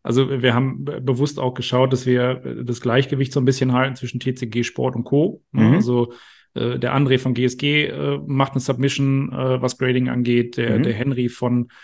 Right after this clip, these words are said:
Speaker 1: ähm, Dave and Adams macht eine P S A Submission. Ich meine, ich hätte geleut-, Leuten hören, dass der Max auch Submission macht, äh, mit German Trading Cards.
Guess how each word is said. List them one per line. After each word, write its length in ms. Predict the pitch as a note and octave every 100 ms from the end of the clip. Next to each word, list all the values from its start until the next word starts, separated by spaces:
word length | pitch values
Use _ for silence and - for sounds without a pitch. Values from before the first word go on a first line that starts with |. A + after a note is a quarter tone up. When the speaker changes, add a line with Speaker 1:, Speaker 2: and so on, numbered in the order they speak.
| - _ -
Speaker 1:
ähm, 340 | - A2+ A2+ A2+
Dave 200 | A#2+ A#2
and 100 | C#3+
Adams 320 | E3 D3+ C#3
macht 260 | C3+ B2+
eine 140 | C3+ B2+
P 160 | B2+
S 100 | C3
A 160 | B2+ B2+
Submission. 580 | B2 B2 B2 A#2+ B2+ B2+
Ich 180 | B2+ -
meine, 800 | A#2+ A#2+ C3+ D#3 D#3 D3+ D#3+ D#3+ - G3+ -
ich 220 | - - -
hätte 400 | C#3 C#3+ C3 C3
geleut-, 460 | B2+ B2+ C3+ D3
Leuten 420 | C#3 C3 C#3 C#3
hören, 160 | B2 C3+
dass 140 | C3
der 100 | C3
Max 320 | B2+ C3 - -
auch 360 | - D3 -
Submission 500 | - C#3+ D3 D3 D#3+
macht, 400 | D3+ D#3 - - _ _ -
äh, 560 | D3 D3+ D3+ - D#3+
mit 200 | D3 D3
German 240 | D3 D3 C#3+
Trading 300 | D3 D3 D3
Cards. 340 | D3 D3 -